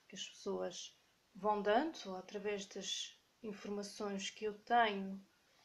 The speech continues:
eh, daquilo que me vai em mente, no meu interior, ou daquilo que desejo. Eh, é assim, além disto, há muito mais, há <laughs> pintura,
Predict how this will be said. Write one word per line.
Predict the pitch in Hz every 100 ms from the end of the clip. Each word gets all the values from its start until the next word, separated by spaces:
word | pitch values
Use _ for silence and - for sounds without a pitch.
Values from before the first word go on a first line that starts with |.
| _ _ -
eh, | 202 202 190 185 196 208
daquilo | 196 196 202 208 190 - _ _ _ _ _ _ _ _ _ _ _ - - -
que | 220
me | 220
vai | 202 196 196
em | 196 208
mente, | 208 220 302 - -
no | 214
meu | 214 208
interior, | 208 208 202 226 262 269 -
ou | 262
daquilo | 262 254 269 247
que | 254
desejo. | 247 233 190 180 - - _ _ _ _ _ _ _ _ _ _ _ _ _ _ _ _ _ - - -
Eh, | 233 233 240 247 247 _ _ _ _ _ _
é | - 269
assim, | - 220 214
além | 196 214 214
disto, | 208 190 - - - _ _ - - -
há | 208
muito | 196 - 190
mais, | 196 277 311 - -
há | 190 190 190 190
<laughs> |
pintura, | 262 247 247 226 208 196 202